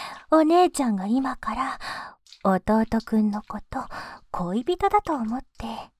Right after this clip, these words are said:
耳元でささやいてあげる。本物のエッチみたいにあえいだり、好き好きって言ったりして、シスコンオナニー手伝ってあげる。どう？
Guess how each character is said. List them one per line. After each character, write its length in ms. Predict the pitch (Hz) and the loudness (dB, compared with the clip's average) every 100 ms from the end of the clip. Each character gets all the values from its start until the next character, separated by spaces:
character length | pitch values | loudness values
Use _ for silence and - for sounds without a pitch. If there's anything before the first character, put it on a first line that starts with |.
| _ _ - | _ _ -2
耳 400 | 175 180 196 208 | 0 2 4 4
元 320 | 196 226 214 | 2 -4 -6
で 100 | 220 | -6
さ 180 | - 233 | -6 -4
さ 120 | 302 | -4
や 220 | 311 381 | -2 0
い 80 | 381 | 0
て 120 | - | -4
あ 60 | 302 | -6
げ 180 | 311 302 | -4 -6
る。 100 | 359 403 480 - - - - - - - - | -6 -6 -10 -12 -18 -18 -18 -18 -20 -20 -4
本 340 | 180 196 208 | 2 4 4
物 240 | 202 202 202 | 2 -2 -4
の 120 | 208 | -2
エ 120 | 254 | -2
ッ 40 | - | -2
チ 120 | - 226 | 0 0
み 120 | 226 | 0
た 200 | - 226 | -4 -4
い 100 | 233 | -4
に 180 | 277 294 - - - - | -6 -10 -12 -12 -4 0
あ 120 | 302 | 2
え 220 | 339 349 | 2 0
い 40 | |
だ 160 | 339 320 | 0 -2
り、 180 | 370 381 | 0 -2
好 80 | - - - - - | -4 -8 -8 -12 -6
き 180 | 349 381 | -2 -2
好 120 | - | -4
き 100 | - | -8
っ 120 | 349 392 480 - | -6 -4 -6 -8
て 80 | - | -12
言 80 | - | -12
っ 40 | - | -4
た 120 | 294 | -2
り 100 | 277 | -2
し 220 | 240 - | -4 -8
て、 300 | - 302 277 - - - - | -4 -4 -4 -8 -14 -16 -10
シ 320 | - - 185 | -4 0 0
ス 180 | - - - | -2 -10 0
コ 120 | 247 | 2
ン 320 | 240 220 220 | 2 2 2
オ 80 | 262 | 2
ナ 240 | 262 247 | 0 -6
ニ 40 | 226 | -12
ー 280 | - - _ _ _ - | -20 -20 _ _ _ 0
手 300 | 202 - 226 | 0 0 0
伝 120 | 427 | 0
っ 60 | - | 0
て 100 | 392 349 | -6 -4
あ 120 | 311 | -4
げ 180 | 330 339 | -4 -4
る。 80 | 392 480 - - - - - _ _ - | -4 -6 -8 -14 -16 -16 -20 _ _ -2
ど 560 | 202 214 180 139 226 | 2 2 -2 -6 -6
う？ 100 | 427 | -6